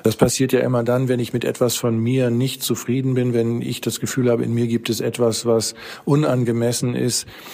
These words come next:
Solche Anteile haben wir alle. Also wir sind ja, äh, sozusagen, es gibt ein Außen und ein Innen und im Innen von uns allen gibt es Bereiche, die, ähm,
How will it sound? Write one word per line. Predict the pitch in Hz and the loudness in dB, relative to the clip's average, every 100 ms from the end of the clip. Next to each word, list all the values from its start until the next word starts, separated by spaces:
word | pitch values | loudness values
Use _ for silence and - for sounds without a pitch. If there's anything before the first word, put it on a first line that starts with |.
| - - | -18 0
Solche | - 127 139 | 2 4 4
Anteile | 117 151 151 123 117 | 2 0 2 0 0
haben | 117 135 131 | 0 0 2
wir | 117 117 | 2 2
alle. | 127 123 101 | 0 0 0
Also | 98 104 | -4 -4
wir | 107 | -2
sind | 120 123 | 0 2
ja, | 117 110 107 - | 2 0 -4 -4
äh, | 117 110 | -2 0
sozusagen, | 101 107 113 104 | -2 -2 -2 -2
es | |
gibt | - 131 | -2 -2
ein | - 123 | -2 0
Außen | 110 127 - | 0 0 0
und | 123 117 | -4 -2
ein | 110 113 | -2 -2
Innen | 117 143 127 | 0 2 2
und | 113 110 | 0 -2
im | 107 | -2
Innen | 113 135 127 | 0 0 0
von | - 123 | 0 0
uns | 120 110 | 0 -2
allen | 113 113 127 131 | -2 0 0 0
gibt | 117 110 | -2 -2
es | 113 | -2
Bereiche, | - 107 104 113 - 117 98 - - - - 107 | 0 2 2 2 0 0 -2 -10 -14 -14 -10 -4
die, | 101 110 110 110 | 0 2 2 2
ähm, | 120 113 110 110 110 107 101 | 2 0 0 0 0 0 -2